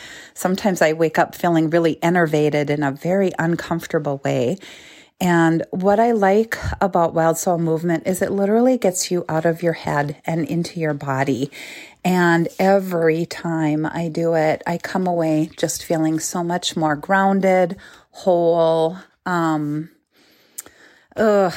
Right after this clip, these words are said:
just, just plain good. And it really, um, it's become a part of my morning practice and really sets the tone for most of my days. So the classes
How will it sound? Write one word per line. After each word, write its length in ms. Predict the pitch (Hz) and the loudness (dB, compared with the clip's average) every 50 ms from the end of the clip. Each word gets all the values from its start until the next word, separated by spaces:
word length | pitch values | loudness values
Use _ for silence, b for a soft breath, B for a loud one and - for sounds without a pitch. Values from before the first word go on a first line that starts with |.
| - - | -8 -4
just, 360 | 196 - 294 294 - - - - | 0 0 0 0 0 -4 -12 -8
just 340 | 185 - 226 226 - - _ | -4 -2 -2 -2 -4 -8 _
plain 480 | - - 185 170 165 165 165 170 170 - - - | -6 -2 0 0 2 0 0 -2 -4 -8 -12 -8
good. 440 | - 170 151 139 127 117 131 175 b b b b b b b b b b b b b b - - _ _ _ _ _ _ _ _ _ b b b b b b b b | -4 -4 -2 -2 -4 -4 -6 -8 b b b b b b b b b b b b b b -20 -20 _ _ _ _ _ _ _ _ _ b b b b b b b b
And 140 | - 175 190 | -4 -2 -2
it 180 | 190 - 180 185 | -2 0 0 0
really, 500 | 208 214 214 214 208 208 214 208 202 202 - | 2 2 4 4 4 4 2 2 0 -2 -2
um, 360 | - 180 170 160 156 156 165 - | 0 0 2 2 0 0 -2 -4
it's 200 | - 170 - - | -6 -6 -4 -4
become 480 | - 175 175 - - 175 160 160 160 156 | -4 -4 -4 -2 0 2 2 2 2 0
a 60 | - 143 | -4 -6
part 380 | - - - 165 156 151 143 - | -6 -4 -2 0 0 0 0 0
of 200 | 151 160 156 - | 0 0 0 0
my 320 | 170 156 147 147 147 151 151 | -2 0 2 2 2 0 0
morning 600 | - 170 156 156 160 156 156 156 156 160 170 - _ | 0 0 0 2 2 2 2 0 0 -2 -4 -8 _
practice 880 | - - 156 143 143 - _ - 196 190 202 - - - - - - - _ _ B B B B B B B B B B B B B B B _ | -4 -2 -2 -2 -2 -4 _ 0 0 0 0 -2 -4 -8 -10 -10 -12 -16 _ _ B B B B B B B B B B B B B B B _
and 360 | 180 175 165 165 160 165 165 - | -2 0 2 2 2 2 0 0
really 280 | - 196 226 233 262 254 | 0 0 2 2 2 0
sets 280 | 247 - 202 190 - - | 0 0 -2 -2 -2 -4
the 140 | - 175 | -8 -8
tone 440 | 170 - - - 170 170 170 170 175 | -8 -8 -6 -4 -2 0 0 0 -2
for 460 | 175 - - 165 156 151 147 151 156 - | -4 -4 -6 -6 -6 -4 -6 -6 -8 -6
most 280 | - 165 156 - - - | -6 -6 -6 -6 -8 -8
of 140 | 175 170 - | -8 -6 -6
my 160 | 160 156 147 | -6 -6 -6
days. 580 | 143 143 139 139 - - - 190 - - - B B B B B B B B B B B | -6 -6 -8 -8 -8 -8 -8 -10 -12 -14 -16 B B B B B B B B B B B
So 140 | - - 185 | -14 -10 -8
the 100 | 175 180 | -8 -8
classes 920 | - - - 226 233 247 247 - - 214 180 170 175 190 214 220 - - | -6 -2 0 2 2 2 0 -2 -2 -2 0 0 0 -2 -2 -6 -8 -14